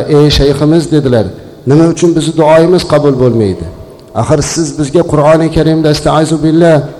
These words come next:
ud'uni astajib lakum', duo qilinglar, duoinglarni qabul qilaman deb Alloh marhamat qildi", degan oyatni aytdingiz-u. "Lekin duoyimiz qabul bo'lmayapti-ku.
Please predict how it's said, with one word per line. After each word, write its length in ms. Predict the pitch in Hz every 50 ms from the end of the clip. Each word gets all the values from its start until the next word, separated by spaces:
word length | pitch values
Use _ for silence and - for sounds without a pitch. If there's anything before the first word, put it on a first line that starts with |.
| - -
ud'uni 540 | 139 143 143 151 151 160 170 170 165 165 160
astajib 480 | 147 156 147 - - 170 151 151 190 160 156
lakum', 360 | 175 165 165 165 160 143 127 110 - - - - - - 123
duo 240 | 147 151 165 165 170 165
qilinglar, 440 | - 165 175 175 185 185 180 170 156 147 147
duoinglarni 600 | 147 147 143 156 160 170 170 170 170 165 160 170 - -
qabul 200 | 165 180 196 190
qilaman 400 | 196 175 165 170 170 175 170 170 165
deb 120 | 170 160 180
Alloh 320 | 139 160 151 160 175 170
marhamat 480 | 165 160 151 156 147 151 165 175 185 180 -
qildi", 240 | - 160 156 147 165 151
degan 260 | 147 151 151 165 160 151
oyatni 460 | 120 143 147 147 143 139 139 170 160
aytdingiz-u. 640 | 135 143 135 139 - 143 143 143 160 190 165 170 147 107 90 - - - - - - - - - - -
"Lekin 280 | 123 135 131 135 143 135 131
duoyimiz 440 | 131 127 127 131 131 131 139 135 -
qabul 300 | - 127 123 117 131 131
bo'lmayapti-ku. 760 | 120 123 127 120 120 127 135 135 135 135 135 - - 196 180